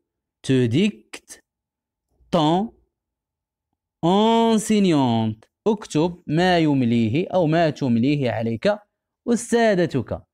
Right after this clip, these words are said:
إذا غادي نكتبو إيناس، إيناس، إيكغيك، إيناس، est sur,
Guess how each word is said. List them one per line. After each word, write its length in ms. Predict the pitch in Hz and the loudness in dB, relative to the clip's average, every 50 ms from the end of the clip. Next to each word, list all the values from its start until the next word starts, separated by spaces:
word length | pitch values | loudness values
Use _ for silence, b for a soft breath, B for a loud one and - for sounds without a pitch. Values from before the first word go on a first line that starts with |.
| _ _ _ _ _ _ _ _ _ _ _ _ _ - | _ _ _ _ _ _ _ _ _ _ _ _ _ -4
إذا 100 | 117 127 | -2 0
غادي 200 | 120 117 110 113 | 0 0 0 -2
نكتبو 520 | 110 104 - - 120 147 202 220 226 - _ _ _ _ _ _ _ _ _ _ _ _ - | -2 -4 -6 -4 -2 0 -2 -2 -4 -8 _ _ _ _ _ _ _ _ _ _ _ _ -2
إيناس، 840 | 240 254 247 220 196 175 156 151 156 170 196 196 - - - - _ _ _ _ _ _ _ - 202 | 0 2 2 2 2 2 2 2 2 2 0 -2 -6 -12 -20 -20 _ _ _ _ _ _ _ -2 0
إيناس، 800 | 220 196 170 143 135 123 120 123 139 170 180 - - - _ _ _ _ _ _ _ _ _ _ _ _ _ _ _ _ _ _ _ _ _ _ _ _ _ _ _ _ _ _ _ _ _ _ _ _ _ _ _ _ _ _ _ _ _ _ _ _ - | 2 2 2 2 2 2 2 2 0 0 -2 -6 -10 -20 _ _ _ _ _ _ _ _ _ _ _ _ _ _ _ _ _ _ _ _ _ _ _ _ _ _ _ _ _ _ _ _ _ _ _ _ _ _ _ _ _ _ _ _ _ _ _ _ -8
إيكغيك، 640 | 123 110 - 113 139 151 180 185 175 - - _ _ _ _ - | -6 -6 -4 -2 0 0 0 -2 -4 -10 -18 _ _ _ _ -2
إيناس، 960 | 175 175 151 131 123 120 117 117 117 120 131 156 190 190 - - - - _ _ _ _ _ _ _ _ _ _ _ _ _ _ _ _ _ _ _ _ _ _ _ _ _ _ _ _ _ _ _ _ _ _ _ _ _ _ _ _ _ _ _ _ _ _ _ _ _ _ _ _ _ _ _ _ _ _ - | 0 0 2 2 2 2 2 2 2 2 0 0 -2 -4 -6 -12 -20 -20 _ _ _ _ _ _ _ _ _ _ _ _ _ _ _ _ _ _ _ _ _ _ _ _ _ _ _ _ _ _ _ _ _ _ _ _ _ _ _ _ _ _ _ _ _ _ _ _ _ _ _ _ _ _ _ _ _ _ -2
est 420 | 190 185 180 190 202 226 233 - _ _ _ _ _ _ _ _ _ _ _ _ _ _ _ _ _ _ _ _ _ _ _ _ _ _ _ _ _ _ _ _ _ _ _ _ _ _ _ _ _ _ _ _ _ _ _ _ _ _ _ _ _ _ _ _ _ _ _ _ _ _ _ _ _ _ _ _ _ _ _ _ _ _ _ _ _ _ _ | 0 0 2 2 0 -2 -4 -8 _ _ _ _ _ _ _ _ _ _ _ _ _ _ _ _ _ _ _ _ _ _ _ _ _ _ _ _ _ _ _ _ _ _ _ _ _ _ _ _ _ _ _ _ _ _ _ _ _ _ _ _ _ _ _ _ _ _ _ _ _ _ _ _ _ _ _ _ _ _ _ _ _ _ _ _ _ _ _
sur, 1120 | - - - - - 165 160 156 147 143 147 143 151 156 165 180 202 214 220 220 214 | -18 -16 -12 -8 -4 -2 0 2 2 2 2 2 2 2 2 2 0 0 0 -2 -4